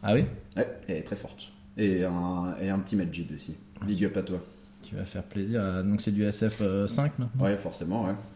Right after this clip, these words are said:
Speaker 1: Oui. Je sais pas, il y a des
Speaker 2: Même si on
Speaker 1: puristes
Speaker 2: aurait
Speaker 1: partout.
Speaker 2: préféré deux X, mais bon.
Speaker 1: Ah, oui, mais il y a pas de, il y a
Speaker 2: Il y a pas de
Speaker 1: personne à,
Speaker 2: compétition.
Speaker 1: <laughs> qui affronte.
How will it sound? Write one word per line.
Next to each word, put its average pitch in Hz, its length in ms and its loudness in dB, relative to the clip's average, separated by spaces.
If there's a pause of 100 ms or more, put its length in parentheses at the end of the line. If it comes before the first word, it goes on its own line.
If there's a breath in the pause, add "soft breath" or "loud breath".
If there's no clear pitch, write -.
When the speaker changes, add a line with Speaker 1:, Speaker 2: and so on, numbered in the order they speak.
(120)
Speaker 1:
Oui. 101 120 0
Je 117 40 4
sais - 840 -14
pas, 104 100 -2 (140)
il 87 60 0
y - 20 0
a 90 100 0
des 92 80 -2
Speaker 2:
Même 95 100 2
si 90 40 4
on - 20 0
Speaker 1:
puristes 101 160 6
Speaker 2:
aurait 95 100 6
Speaker 1:
partout. - 180 0
Speaker 2:
préféré 98 180 2
deux 98 220 2
X, 123 240 0
mais 85 80 -2
bon. 76 100 -8 (880 loud breath)
Speaker 1:
Ah, 120 280 6 (420 loud breath)
oui, 120 180 10
mais 107 140 10
il 98 40 8
y 95 40 8
a 92 40 6
pas 98 140 4
de, 92 120 2
il 90 40 4
y - 60 2
a 87 60 -2 (160)
Speaker 2:
Il - 20 0
y 101 40 4
a - 20 0
pas - 0 -
de - 40 -2
Speaker 1:
personne 117 340 6
à, - 40 8
Speaker 2:
compétition. 120 380 4
Speaker 1:
<laughs> - 80 4
qui 170 240 8
affronte. 143 360 2